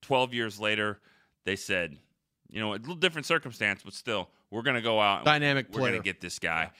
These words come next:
Speaker 1: and, and we're, and we're gonna, you know, put him in our family, put our arms around him, and he's gonna get, he's gonna get better. He's gonna be our guy.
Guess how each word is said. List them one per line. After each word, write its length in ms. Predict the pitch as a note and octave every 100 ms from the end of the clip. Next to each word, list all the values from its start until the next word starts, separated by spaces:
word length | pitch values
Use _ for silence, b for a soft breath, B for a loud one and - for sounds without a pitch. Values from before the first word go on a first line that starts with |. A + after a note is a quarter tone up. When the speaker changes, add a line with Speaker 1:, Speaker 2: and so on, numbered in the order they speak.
| b -
Speaker 1:
and, 200 | F#2+ C#2+
and 220 | F#2 F#2
we're, 100 | G2
and 160 | E2+ F#2+
we're 100 | F2+
gonna, 300 | F2+ E2+ D#2+ -
you 120 | G2+
know, 220 | E2 D#2 D#2 D#2+ -
put 140 | B2
him 140 | A2+ A2
in 80 | G#2
our 120 | G2+
family, 540 | - A2 A2 A2 G#2+ b b
put 100 | -
our 60 | F#2+
arms 320 | G#2+ B2+ A#2
around 280 | G#2 G#2 G2+
him, 160 | G2 G2 b b -
and 80 | F#2+
he's 140 | F#2+
gonna 180 | G#2 F2+
get, 220 | F2 -
he's 160 | F#2+ F#2
gonna 180 | F#2
get 160 | F#2 C#2+
better. 140 | F2
He's 80 | F2+
gonna 140 | F#2+ F2+
be 120 | F2+
our 160 | G2
guy. 340 | D2+ B1+ G1+